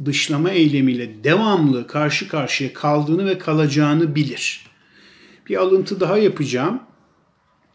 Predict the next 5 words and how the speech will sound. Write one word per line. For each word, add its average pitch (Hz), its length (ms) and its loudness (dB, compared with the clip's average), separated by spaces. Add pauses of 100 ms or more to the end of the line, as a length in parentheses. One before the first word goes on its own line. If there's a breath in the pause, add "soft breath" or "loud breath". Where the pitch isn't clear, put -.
(600 soft breath)
Ee, 139 200 0
gene 143 300 2
Berna 143 640 2
Bey'in 131 400 -2
yazısından. 120 840 -6